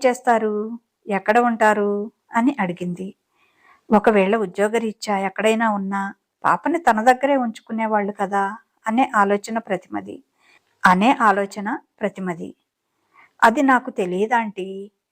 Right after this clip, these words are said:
నాకు అసలు మమ్మీనే లేదు. డాడీ ఒక్కరే ఉంటారు. మమ్మీ డాడీ ఇద్దరూ నేనే అని చెప్తారు" అంది స్వీటీ తల వంచుకొని కొంచెం బాధగా. "రతిక ఆంటీ అంటే నీకు బాగా ఇష్టమా?"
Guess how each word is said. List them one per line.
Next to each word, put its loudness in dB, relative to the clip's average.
నాకు 4
అసలు 0
మమ్మీనే -2
లేదు. -2
డాడీ 6
ఒక్కరే -2
ఉంటారు. -2
మమ్మీ 4
డాడీ 2
ఇద్దరూ -2
నేనే 0
అని 2
చెప్తారు" -2
అంది 0
స్వీటీ -4
తల 6
వంచుకొని -2
కొంచెం -6
బాధగా. -2
"రతిక 4
ఆంటీ 6
అంటే -6
నీకు -8
బాగా -4
ఇష్టమా?" -4